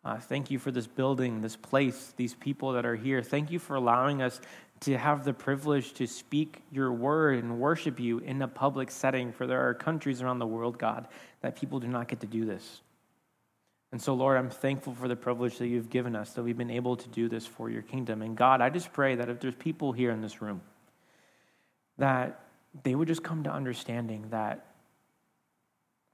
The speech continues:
with Christ, there is no condemnation. At their sin, guilt, and shame and fear. That's the enemy wanting them to remember that.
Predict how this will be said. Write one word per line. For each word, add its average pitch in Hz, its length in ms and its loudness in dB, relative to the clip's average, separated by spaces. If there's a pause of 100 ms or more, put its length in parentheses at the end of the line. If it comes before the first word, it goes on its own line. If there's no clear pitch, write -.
(440)
with 139 200 -4
Christ, - 480 -2
there 127 180 -2
is 123 140 -6
no 123 180 -6
condemnation. 127 800 -8 (720)
At 123 140 -6
their 123 160 -4
sin, 123 640 -6
guilt, 135 380 -2 (120)
and 120 140 -12
shame 135 540 -8 (140)
and 120 120 -16
fear. 117 520 -4 (760)
That's 139 160 -2
the 156 220 0
enemy 143 320 0
wanting 127 300 -2
them 123 140 -4
to 127 120 -8
remember 120 420 -4
that. 92 220 -10